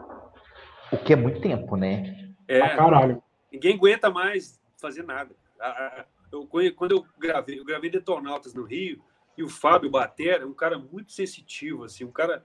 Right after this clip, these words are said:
Speaker 2: um cara que sente as coisas, sacou? E ele falou um negócio muito interessante, que a, a energia do negócio acaba, sacou? E, e aí não tem mais, não tem jeito de recuperar, velho.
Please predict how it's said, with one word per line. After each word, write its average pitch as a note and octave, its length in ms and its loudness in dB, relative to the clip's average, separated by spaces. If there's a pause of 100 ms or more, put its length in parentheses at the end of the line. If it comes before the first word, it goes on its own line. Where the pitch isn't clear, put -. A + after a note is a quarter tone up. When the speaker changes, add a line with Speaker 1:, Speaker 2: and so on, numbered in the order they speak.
(360)
Speaker 2:
um - 40 -20
cara D#3 180 0
que D#3 120 -18
sente E3+ 500 0
as C3 120 -4
coisas, C3+ 360 -6
sacou? B2 380 -8 (340)
E D#3+ 60 0
ele D#3+ 80 2
falou F3+ 300 4
um F#3 40 -4
negócio E3 280 -4
muito G3+ 160 -10
interessante, D3+ 500 -6
que E3 100 -4
a, D#3 140 -2 (140)
a D3 120 -2
energia E3+ 360 2
do F#3+ 100 -4
negócio D3+ 320 -6
acaba, C3 500 -2 (440)
sacou? G2+ 360 -18 (380)
E, G3 240 2
e F3 60 8
aí F3+ 160 4
não G#3 120 -12
tem A#3+ 180 -10
mais, F3+ 300 -12
não F#3+ 120 -14
tem A3+ 260 -14
jeito D#3 200 -8
de C3 60 -8
recuperar, G#2 560 -8
velho. - 140 -20